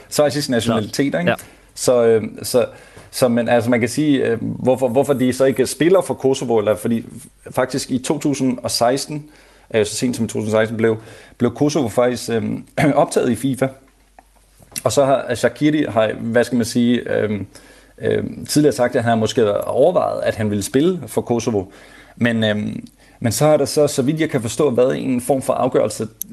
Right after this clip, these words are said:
Speaker 1: der fra fifas side, der, der, der siger, at man, at hvis man først har spillet for en nation under en V M-turnering,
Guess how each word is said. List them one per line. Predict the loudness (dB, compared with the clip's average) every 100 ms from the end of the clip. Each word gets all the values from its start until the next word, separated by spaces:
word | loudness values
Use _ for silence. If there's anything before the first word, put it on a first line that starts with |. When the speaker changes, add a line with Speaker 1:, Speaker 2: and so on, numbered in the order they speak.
| -16 _ 0
Speaker 1:
der | 2 2 2
fra | 0 -4
fifas | -2 -2 -2
side, | 0 0 0
der, | -2 -4 -6 0
der, | 0 0 -4
der |
siger, | -2 0 0
at | 0
man, | -4 -4
at | -4 -2
hvis | -4 -2
man | 0
først | 0 0
har | -4
spillet | -2 0 0 -4 -12 _
for | -4
en | -4 -2
nation | -2 -2 0 -2 -4 -6
under | -2 0
en | 2
V | 0
M-turnering, | 0 -2 -2 -6 -10